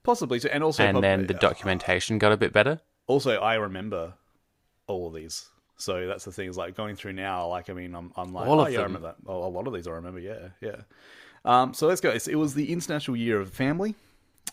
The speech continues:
Speaker 1: and the International Year of Sport and the Olympic Ideal. Um, I'm not sure what that <laughs> means.
Speaker 2: That's the lamest thing I've ever heard.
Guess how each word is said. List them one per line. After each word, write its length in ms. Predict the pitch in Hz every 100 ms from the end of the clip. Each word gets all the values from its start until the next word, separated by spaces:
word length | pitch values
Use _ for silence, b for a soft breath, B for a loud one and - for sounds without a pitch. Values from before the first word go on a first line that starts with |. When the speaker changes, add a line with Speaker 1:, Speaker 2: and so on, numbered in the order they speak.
| -
Speaker 1:
and 160 | 107 104
the 80 | 113
International 420 | 104 104 95 95
Year 180 | 98 90
of 80 |
Sport 460 | - - 107 107 110
and 100 | 95
the 80 | 95
Olympic 320 | 98 101 92 -
Ideal. 440 | 90 87 101 143 170 b b b b b -
Um, 720 | 90 90 92 92 90 87 87 -
I'm 100 | 101
not 140 | 85
sure 200 | - 87
what 120 | 87
that 160 | 90 87
<laughs> 280 | 87 - -
means. 500 | 156 - - - - - 139
Speaker 2:
That's 180 | - 101
the 80 | 104
lamest 300 | 98 95 -
thing 160 | 98
I've 80 | 92
ever 160 | 90 90
heard. 240 | 95 92